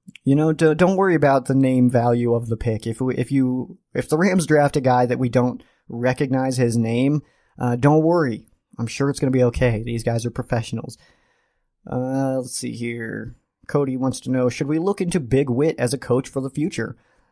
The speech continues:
Uh, that's a question I can't really answer. I don't know what his <laughs> intentions are, or, uh, if he wants to coach, if he wants to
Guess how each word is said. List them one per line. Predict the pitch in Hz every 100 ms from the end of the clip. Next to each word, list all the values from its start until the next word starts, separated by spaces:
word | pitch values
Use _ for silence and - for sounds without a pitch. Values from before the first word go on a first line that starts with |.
| _ _
Uh, | 135 123
that's | 165 208
a | -
question | 165 147
I | 135
can't | - 131 127
really | 120 117 120
answer. | 117 123
I | 123
don't | 131 120
know | 120
what | 120 120 117
his | 127 120 135 -
<laughs> |
intentions | 147 127 156 139 147 135
are, | 135 131 131 127
or, | - 123 120 113
uh, | 110
if | 113 120
he | 131 117
wants | 113 135 156 -
to |
coach, | 156 160 151 151 147
if | 120 -
he | 123 117 120 123
wants | 117 120 -
to | - 120 117